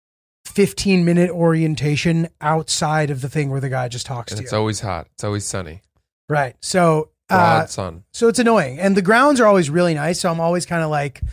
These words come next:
Speaker 1: "I don't need to even go in." But this time I was like, "Dude, you're here." I've started to have fomo about the times where I didn't go in. Uh, so I'm like, "I'm just gonna do it."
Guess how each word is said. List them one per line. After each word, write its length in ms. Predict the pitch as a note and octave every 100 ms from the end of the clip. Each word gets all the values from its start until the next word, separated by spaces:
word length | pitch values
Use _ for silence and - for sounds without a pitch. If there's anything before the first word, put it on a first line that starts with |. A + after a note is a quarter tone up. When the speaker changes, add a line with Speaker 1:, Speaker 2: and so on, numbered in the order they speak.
| - _ _ -
Speaker 1:
"I 80 | F#3
don't 160 | F#3+
need 180 | E3 D#3
to 100 | D3+
even 180 | D#3 D3+
go 180 | C#3 C3+
in." 280 | C#3+ E3 D#3+
But 160 | C#3+
this 160 | G3 -
time 180 | F#3 E3
I 40 |
was 100 | C#3+
like, 80 | C#3+
"Dude, 220 | D#3 C#3
you're 100 | C3
here." 540 | - E3+ D#3+ D3+ D3 _ _ _ -
I've 100 | D#3+
started 340 | - G3+ G3+ G3+
to 60 | F#3
have 180 | F#3
fomo 480 | - F3 D#3+ D#3+ D#3
about 180 | D3 C#3+
the 80 | -
times 320 | C#3 C#3+ C3+
where 80 | C#3
I 60 |
didn't 240 | B2+ C3 C3+
go 180 | D#3 E3
in. 320 | E3+ F3+ F#3 _ _ _ _ _ _ _ _ _ _
Uh, 540 | E3 F3 D#3+ D3+ D3 D3
so 160 | -
I'm 60 | E3
like, 120 | D3+
"I'm 80 | D3+
just 120 | B2+
gonna 120 | C#3
do 160 | A#2+ A#2+
it." 160 | A#2